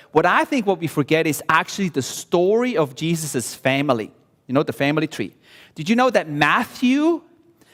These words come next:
began his gospel, or began the Christmas story, not with Mary and Joseph first, but he told them first about Jesus' background, who his parents were,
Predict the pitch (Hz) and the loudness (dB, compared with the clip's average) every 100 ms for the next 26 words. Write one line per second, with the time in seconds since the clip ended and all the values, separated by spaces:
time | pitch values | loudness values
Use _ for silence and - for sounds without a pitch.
0 | _ - 160 151 143 233 254 147 147 175 | _ -4 0 0 0 0 2 0 0 -2
1 | 165 _ _ _ _ _ _ _ _ - | -6 _ _ _ _ _ _ _ _ -2
2 | 156 - - 143 208 - 127 101 113 _ | -2 0 0 0 -2 -8 -4 -4 -6 _
3 | _ 151 131 143 180 233 247 - 208 214 | _ -2 -2 0 0 0 -2 -2 -2 -2
4 | 214 180 - 156 123 117 - - _ - | -6 -8 0 2 2 0 -2 -14 _ -2
5 | 160 208 302 339 - 139 143 123 - _ | 2 4 2 0 -6 0 2 0 -6 _
6 | _ _ _ _ _ 135 160 151 139 117 | _ _ _ _ _ 0 0 0 -4 -2
7 | 135 127 127 135 127 139 170 247 - - | -2 -2 -4 -4 -2 -4 -2 -2 -4 -2
8 | 165 147 151 202 202 - _ _ _ _ | 0 2 0 -4 -8 -20 _ _ _ _
9 | 147 147 160 - 127 135 - 127 127 117 | 0 0 -2 -2 0 0 -4 0 2 2
10 | 131 - 131 120 131 - 143 - 196 220 | -2 -6 -4 -4 -4 -8 -10 -2 0 0
11 | - 139 82 85 - _ _ - 135 131 | -4 -6 -6 -8 -20 _ _ -2 0 0
12 | 117 - 135 139 190 - 214 240 | -2 -4 -4 -4 -6 -2 0 0